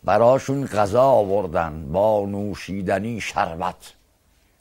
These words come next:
خوردن. سگ نفس احیا،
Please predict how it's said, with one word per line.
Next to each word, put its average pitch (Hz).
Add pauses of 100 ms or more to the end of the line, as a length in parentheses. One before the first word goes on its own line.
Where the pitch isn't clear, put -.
خوردن. 95 (640)
سگ 113
نفس 120 (160)
احیا، 117